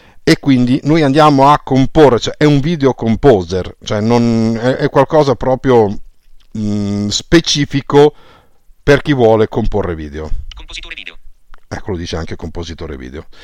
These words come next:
Speaker 2: Sorgente audio.
Speaker 1: Sorgente audio.
Speaker 2: Tool Compose Sale Source. Pulsante.
Speaker 1: Poi dobbiamo andare a scegliere da dove prendere la sorgente audio.
Speaker 2: Seleziona il file sorgente audio.
Speaker 1: Possiamo selezionare il file sorgente audio.
Speaker 2: Zero.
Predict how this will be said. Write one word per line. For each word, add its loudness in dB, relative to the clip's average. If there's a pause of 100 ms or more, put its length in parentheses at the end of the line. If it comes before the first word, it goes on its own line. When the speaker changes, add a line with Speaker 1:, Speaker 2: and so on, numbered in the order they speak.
(140)
Speaker 2:
Sorgente -14
audio. -20 (500)
Speaker 1:
Sorgente -4
audio. 8
Speaker 2:
Tool -10
Compose -18
Sale -16
Source. -18 (160)
Pulsante. -18
Speaker 1:
Poi -4
dobbiamo 0
andare 2
a -2
scegliere -4
da 6
dove 4
prendere -6
la -4
sorgente -8
audio. 0 (100)
Speaker 2:
Seleziona -8
il -16
file -16
sorgente -14
audio. -20 (580)
Speaker 1:
Possiamo -2
selezionare 2
il -10
file -4
sorgente -4
audio. 6
Speaker 2:
Zero. -12